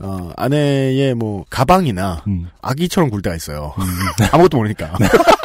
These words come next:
Speaker 1: <laughs> "저거 뭐야? 뭐라고 하는 거야?"
Speaker 2: 네.
Speaker 1: <laughs> "뭐, 뭐 줘야 돼? 뭐
Speaker 2: 네.
Speaker 1: 달라고 하는
Speaker 2: 그쵸,
Speaker 1: 거야?"
Speaker 2: 그쵸.
Speaker 1: 이러-, 이러-, 이렇게 된단 말이에요.
Speaker 2: 음, 네, 네.
Speaker 1: 근데 그냥 자주 가는데 갈 때는,
Speaker 2: 음.
Speaker 1: 네, 애인에게 의존하지 않는 것이 좋겠다.
Speaker 2: <laughs> 네.
Speaker 1: 사과를 할 상황이면 말이죠.
Speaker 2: 네, 맞아요.
Speaker 1: 큰 고생을 한 권희섭 씨.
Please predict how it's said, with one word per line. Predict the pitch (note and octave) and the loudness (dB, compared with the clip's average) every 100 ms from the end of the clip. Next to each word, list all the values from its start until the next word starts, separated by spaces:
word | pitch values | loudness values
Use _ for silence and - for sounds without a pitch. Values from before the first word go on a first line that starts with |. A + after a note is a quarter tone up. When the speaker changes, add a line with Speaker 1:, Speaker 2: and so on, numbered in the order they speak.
| A#4 | 2
Speaker 1:
<laughs> | F#4+ - D#4 - _ | 0 -2 -8 -12 _
"저거 | D#3+ C#3+ | 0 0
뭐야? | A2+ B2+ C#3 | 4 4 4
뭐라고 | C3 B2 C3 | 4 2 2
하는 | C3 | 0
거야?" | A2+ B2+ C3+ | 2 2 2
Speaker 2:
네. | G#2 G#3+ B3+ - D#4 | 2 2 2 -2 -4
Speaker 1:
<laughs> | - - - - | -4 -8 -20 -2
"뭐, | C3 | 0
뭐 | A#2 C3 | 4 4
줘야 | C#3+ C3 | 6 4
돼? | A#2 C3+ | 6 4
뭐 | D#3+ A#2 | 4 2
Speaker 2:
네. | G#2+ | 2
Speaker 1:
달라고 | A#2+ C#3+ | 2 2
하는 | C#3 | 4
Speaker 2:
그쵸, | B2+ | 6
Speaker 1:
거야?" | C#3+ B2+ | 6 6
Speaker 2:
그쵸. | A2 A#2 | 6 6
Speaker 1:
이러-, | D3+ G3+ | 6 6
이러-, | D3+ F#3 D#3+ | 6 8 6
이렇게 | C3+ - | 4 0
된단 | B2+ B2 C#3+ | -2 -2 0
말이에요. | G2+ F#2+ G2+ | -2 -2 -2
Speaker 2:
음, | G2+ | 0
네, | F#2 E2+ | -2 -4
네. | D#2+ D#2+ - | -8 -12 -10
Speaker 1:
근데 | C3+ D3 D#3 - | -2 4 4 4
그냥 | F#3 A3 | -2 -2
자주 | - C3 C#4 | -2 -4 0
가는데 | F3+ F#3+ G3+ | 0 2 0
갈 | C#3 G#2 | 0 -2
때는, | D#3+ C3+ D#2 A2 | -2 -2 -4 -4
Speaker 2:
음. | G2+ F#2 E2+ | 0 0 0
Speaker 1:
네, | F2 D#2 C#2 | -2 -4 -2
애인에게 | C#3 G3 G#3+ G#3 | 2 4 2 4
의존하지 | F#3+ C3+ E3 F3+ F3 | 6 6 4 4 4
않는 | C#3+ C3 | 2 2
것이 | C#3+ | 0
좋겠다. | G#2 G#2+ - C#3+ - | -2 -4 -2 -2 -2
Speaker 2:
<laughs> | - D3 A#2 | -2 0 2
네. | G2+ E2 | 2 0
Speaker 1:
사과를 | - - C3 C#3+ E3 F#3 | -4 2 4 6 6 8
할 | F#3+ | 6
상황이면 | G3 F#3 D#3+ F3 | 4 2 0 0
말이죠. | A2 D2+ C2+ D#2 | 0 -2 -4 -2
Speaker 2:
네, | G2 E2 | 0 0
맞아요. | E2+ D#2 D2 D2+ _ _ | -4 -6 -12 -14 _ _
Speaker 1:
큰 | - A#3 | -4 2
고생을 | A#3 A3 G3+ F#3+ | 4 4 4 6
한 | G3+ F#3+ | 6 6
권희섭 | B2+ G2+ F2+ | 0 -2 -4
씨. | - | -8